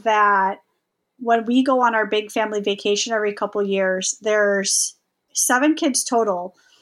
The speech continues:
And she always does a different shirt for the kids. And I recommend if you're gonna do something with just kids, put them in bright colors. Like, find the neon yellow, find the neon orange or something like that so they stand out.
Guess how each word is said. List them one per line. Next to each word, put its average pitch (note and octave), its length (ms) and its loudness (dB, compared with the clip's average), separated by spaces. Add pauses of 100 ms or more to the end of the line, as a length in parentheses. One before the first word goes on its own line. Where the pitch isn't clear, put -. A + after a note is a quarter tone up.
(220)
And A3+ 140 -2
she A#3+ 160 2
always B3 340 4
does A#3 300 0
a A3 40 -6
different G#3 360 -4
shirt G#3+ 260 -4
for G#3 100 -4
the F3 100 -6
kids. - 680 -2
And G#3+ 680 0 (640)
I A3 140 2
recommend B3 640 0
if A3 160 -4
you're G#3 80 -2
gonna G#3+ 220 0
do A#3 160 -2
something A3+ 320 -2
with G#3 140 -4
just - 300 -2
kids, A3+ 400 -2 (160)
put A3 220 -4
them D4 140 4
in F4+ 180 2
bright F#3+ 540 -4
colors. - 800 -6 (360)
Like, G#3 400 -2 (400)
find A#3 320 2
the A3 60 -8
neon G3+ 360 -2
yellow, F3+ 400 -6
find A3+ 300 2
the A3 60 -8
neon G#3 340 -4
orange F#3 400 -6
or G3 80 -2
something G#3 480 -4
like F#3+ 220 -4
that F#3+ 280 -4
so G#3+ 140 -4
they F3+ 140 -4
stand G3 480 -2
out. A3+ 360 0